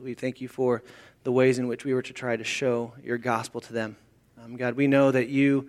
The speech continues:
you have set this time for us, and we, I'm just amazed at what you've accomplished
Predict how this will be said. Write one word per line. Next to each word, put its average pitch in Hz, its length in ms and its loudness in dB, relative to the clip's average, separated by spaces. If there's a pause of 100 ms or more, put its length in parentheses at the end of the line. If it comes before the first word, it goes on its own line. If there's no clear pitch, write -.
(120)
you 151 180 2
have 131 200 2
set - 360 4
this 160 180 4
time 139 380 2
for 135 260 4
us, 131 240 2
and 127 260 -8
we, 131 300 -6 (300)
I'm 254 160 6
just 226 180 4
amazed 127 560 2
at 117 140 -10
what 120 180 -10
you've 135 160 -8
accomplished 110 640 -8